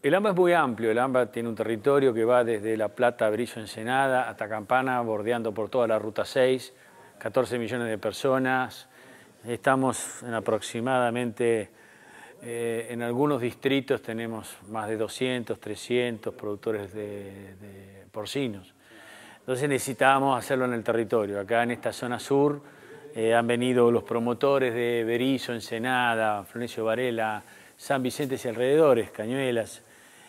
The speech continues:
Y, y en la, en la parte norte de Luján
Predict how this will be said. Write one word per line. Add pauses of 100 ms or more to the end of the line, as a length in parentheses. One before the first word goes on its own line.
(140)
Y,
y
en
la,
en
la
parte
norte
de
Luján